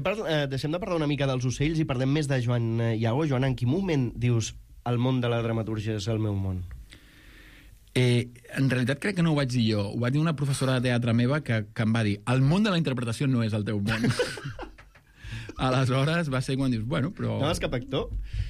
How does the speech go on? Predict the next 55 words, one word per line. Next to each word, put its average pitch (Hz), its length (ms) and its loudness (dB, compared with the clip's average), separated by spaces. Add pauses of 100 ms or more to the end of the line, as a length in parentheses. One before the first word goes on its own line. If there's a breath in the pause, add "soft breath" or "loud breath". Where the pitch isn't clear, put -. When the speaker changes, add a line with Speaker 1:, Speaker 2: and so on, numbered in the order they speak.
(140 loud breath)
Speaker 2:
Jo 143 240 4
crec 185 220 -2
que - 40 -4
sí, 139 380 0
jo, 123 120 0
jo 123 160 0
de 143 80 0
petit... 143 400 0 (680)
Bueno, 135 280 2
jo 123 120 0
em 139 40 0
vaig 151 120 0
apuntar 131 280 0
a 117 40 -4
teatre, 104 280 -4
no 104 120 -2
sé 117 80 -6
com 113 120 0
dir-ho, 104 280 0
i 117 80 -2
Speaker 1:
Val. 113 80 4
Speaker 2:
no 117 180 4 (260)
tenia 135 340 2 (500)
ni 139 160 4
tan 127 160 2
sols 135 320 2
al 120 200 0
cap 127 240 0
la 120 80 2
idea 113 160 0
dels 120 200 0
oficis 113 480 2
de, 110 240 0
de, 107 220 0 (140)
de, 107 260 0 (300)
del 104 160 2
teatre, 117 400 2
no? 135 160 4
Jo 117 120 2
em 110 120 2
pensava 107 320 -2
que 110 80 -2
fer 101 120 0
teatre 113 200 2
era 113 80 2
fer 113 120 2
teatre. 104 320 0 (680 loud breath)
I, 135 120 4 (920 loud breath)
i 135 80 2
a 120 80 0
poc 131 160 0
a 135 80 0
poc 139 80 -2
em 143 140 2
vaig 127 100 0